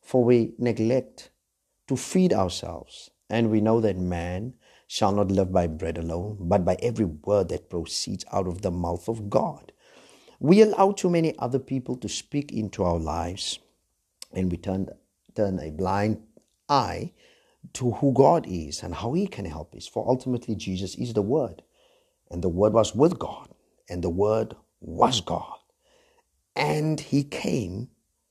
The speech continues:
to help us. In our hunger for God's Word and our ignorance, we turn to what I call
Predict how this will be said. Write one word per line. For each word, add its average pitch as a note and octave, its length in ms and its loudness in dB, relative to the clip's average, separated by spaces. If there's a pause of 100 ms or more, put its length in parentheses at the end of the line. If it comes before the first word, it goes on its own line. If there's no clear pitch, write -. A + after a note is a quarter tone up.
(100)
to F3 100 -2
help A3+ 340 -2
us. - 440 -8 (2500)
In A3 240 6
our D3+ 160 2
hunger A2+ 440 0
for - 200 -10
God's - 400 -12
Word - 400 -14 (800)
and B2+ 280 4 (120)
our A2+ 240 2 (100)
ignorance, F2 840 -6 (240)
we G#2 240 2
turn D#3 480 -2
to - 100 -16
what G2+ 260 0
I A2 160 -4
call G#2+ 560 -2